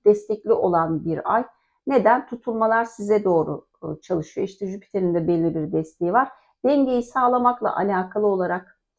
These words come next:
e, on beş Ekim sonrası dediğim gibi size daha iyi gelecektir. Ama ne olursa olsun,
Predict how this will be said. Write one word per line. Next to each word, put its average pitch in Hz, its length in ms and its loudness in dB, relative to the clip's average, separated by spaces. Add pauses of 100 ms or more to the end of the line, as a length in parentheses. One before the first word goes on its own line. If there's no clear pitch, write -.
(300)
e, 180 340 0 (400)
on 302 300 4
beş 233 200 2
Ekim 208 260 -4
sonrası 190 500 -6
dediğim 196 300 -2
gibi 180 160 -2
size 185 260 -4
daha 190 200 0
iyi 156 220 0
gelecektir. 165 480 -6
Ama 220 160 -2
ne 226 140 0
olursa 190 420 -2
olsun, 226 380 -8